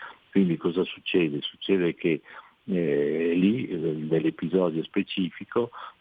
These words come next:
eh, qualcuno pensa appunto che, eh, i sovie-, i russi sono tutte figure da condannare e una povera signora che chiede un bicchiere d'acqua, una bottiglietta d'acqua,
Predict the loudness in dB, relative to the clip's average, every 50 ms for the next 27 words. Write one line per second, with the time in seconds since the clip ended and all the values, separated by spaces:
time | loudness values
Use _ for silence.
0 | _ -4 -2 -2 -2 0 2 0 0 0 0 0 2 2 2 2 0 -2 -2 0
1 | 2 2 2 0 -2 -4 -6 -8 -8 -10 _ -2 0 0 0 0 -2 -4 -6 -6
2 | -6 -6 -8 -10 -14 -18 -18 -20 _ _ _ -4 0 2 4 4 4 2 0 -2
3 | -4 -6 -6 -6 -8 -8 -8 -8 -8 -10 -10 -10 -12 -8 -6 -4 -2 0 2 2
4 | 2 2 2 0 0 0 0 0 -2 -2 -4 -8 -8 -10 -10 -6 -4 -4 -2 -2
5 | 0 0 -2 -2 -4 -6 -8 -12 -16 -18 -18 _ _ _ _ -4 -4 -4 -2 -2
6 | -4 -2 -2 -4 -2 0 0 2 2 2 2 2 2 0 0 -2 -2 -4 -4 -2
7 | -2 -2 0 0 0 0 0 -2 -2 0 2 2 2 2 2 2 0 0 -2 -2
8 | -4 -4 -6 -4 0 2 2 4 2 2 0 -2 -4 -8 -10 -8 -4 -2 0 0
9 | 0 -2 -4 -6 -10 -14 -18 -6 -2 0 0 0 -2 -4 -10 -16 -12 -6 -2 -2
10 | 0 0 -2 -2 -2 0 0 -2 -2 -4 -6 -6 -6 -4 -4 -6 -4 -2 -2 -2
11 | 0 0 0 0 0 0 2 2 0 0 0 -4 -6 -8 -8